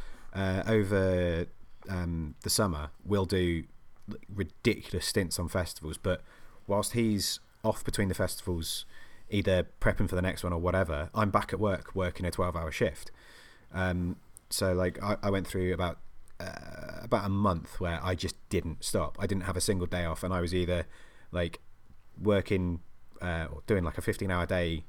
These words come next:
in my day job, or doing a, a fifteen-hour day in a tent in the middle of a field,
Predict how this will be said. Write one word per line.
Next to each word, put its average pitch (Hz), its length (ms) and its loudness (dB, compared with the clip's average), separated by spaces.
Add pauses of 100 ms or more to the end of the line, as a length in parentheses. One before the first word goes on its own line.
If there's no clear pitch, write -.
(200)
in 95 100 0
my 82 100 0
day 101 220 6
job, 76 260 -6 (420)
or 87 360 0 (1080)
doing 92 220 6
a, 85 120 4 (480)
a 90 140 2
fifteen-hour 92 500 2
day 87 420 2 (320)
in 101 120 2
a 87 100 2 (840)
tent 98 420 2
in 92 80 0
the 92 60 2
middle 92 160 4
of 90 80 2
a 85 60 0
field, 85 440 4